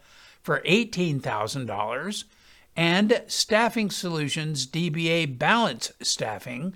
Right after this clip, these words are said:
sixteen thousand two hundred. A full list of these and other employers cited for covid nineteen violations is posted on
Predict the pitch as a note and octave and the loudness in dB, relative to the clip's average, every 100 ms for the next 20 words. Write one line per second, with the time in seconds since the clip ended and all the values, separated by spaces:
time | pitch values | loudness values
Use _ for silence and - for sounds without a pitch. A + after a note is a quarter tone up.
0 | - - - - G3 - - F#3+ F3 C#3+ | -10 -20 -6 0 0 0 2 4 4 0
1 | D#3+ A2+ A#2+ D3 C3+ - C3+ A#2 C#3+ G#2+ | 0 0 -2 -4 -4 -6 -6 -2 -2 -2
2 | G2 - _ _ _ _ _ _ - - | -4 -12 _ _ _ _ _ _ -20 -20
3 | - - F3+ F#3 B3+ B3+ B3+ A#3 C#3 - | -20 -6 -4 6 8 10 10 10 8 0
4 | C3+ B2+ F3 G3 E3+ E3+ D#3 - F#3 G#3 | -2 0 0 2 2 0 0 2 6 6
5 | A3+ A3 G3 G#3 D#3 C3+ - E3 D3 E3+ | 4 2 4 4 4 0 -2 2 2 0
6 | D#3 D3 C3 D#3 C#3+ C3+ B2+ C#3 C3 D#3 | -4 -6 -4 -2 -2 -2 -2 -4 -4 -4
7 | B2 C3 C3+ C#3+ F#3+ G3+ D3 C#3 C#3 - | -2 -2 0 4 4 4 0 -4 -8 -8
8 | - - - C3+ - - A3+ G#3+ A3+ F3+ | -18 -20 -6 -2 -2 4 4 4 0 0
9 | C3+ C3+ C3+ | 2 2 2